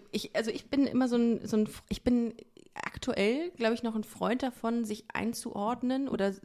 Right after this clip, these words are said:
sich in so eine Schublade zu, einzuordnen, weil ich glaube, das hilft vielen Menschen, mh,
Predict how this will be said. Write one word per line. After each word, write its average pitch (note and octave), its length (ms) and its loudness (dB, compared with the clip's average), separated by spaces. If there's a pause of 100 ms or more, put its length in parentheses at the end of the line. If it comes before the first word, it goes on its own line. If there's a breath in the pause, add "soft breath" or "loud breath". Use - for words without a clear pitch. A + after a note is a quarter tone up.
sich G3+ 440 -10
in F#3+ 100 -4
so F#3+ 80 2
eine F#3 120 0
Schublade A3 520 0
zu, - 340 -2 (160)
einzuordnen, G#3+ 760 0
weil F#3+ 260 4 (440 loud breath)
ich - 80 -14
glaube, A3 200 4
das G3+ 120 -2
hilft A#3+ 320 -2
vielen A3 320 2
Menschen, G#3 640 2 (500 loud breath)
mh, G3 480 4